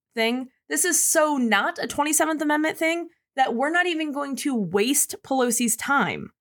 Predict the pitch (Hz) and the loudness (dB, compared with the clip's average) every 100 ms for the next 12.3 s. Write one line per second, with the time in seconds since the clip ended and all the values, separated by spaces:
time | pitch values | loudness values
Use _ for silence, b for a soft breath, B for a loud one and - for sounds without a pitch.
0 | _ _ _ _ - 226 262 262 269 277 | _ _ _ _ -4 0 0 0 2 2
1 | 262 233 220 233 233 247 247 233 214 202 | 2 2 0 0 0 0 0 0 -2 -2
2 | 175 214 226 - 214 196 - 190 202 - | -4 -6 -4 -2 -2 -2 -2 -2 -4 -4
3 | 180 180 190 311 254 147 - - _ _ | -4 -4 -4 -2 -2 -2 -6 -8 _ _
4 | - 202 - 370 370 269 254 - - 233 | -2 -2 0 -2 0 0 0 -2 -2 2
5 | 214 208 226 _ 320 349 415 453 - 294 | 2 0 -4 _ -12 0 2 2 0 0
6 | 539 - 381 508 554 196 196 - 466 480 | 0 -2 0 2 2 -2 -4 0 2 2
7 | 294 202 208 175 175 - - - - _ | 2 2 0 -4 -4 -6 -4 -6 -8 _
8 | _ _ _ _ _ _ _ _ _ - | _ _ _ _ _ _ _ _ _ -4
9 | 277 294 320 311 240 226 208 185 - 208 | 0 2 2 4 2 0 0 0 0 -2
10 | 269 233 B B _ 233 196 175 226 233 | 0 0 B B _ 2 2 2 2 2
11 | 226 208 196 196 - 208 254 277 240 330 | 4 4 4 2 0 0 2 2 2 2
12 | 349 277 269 | 2 0 0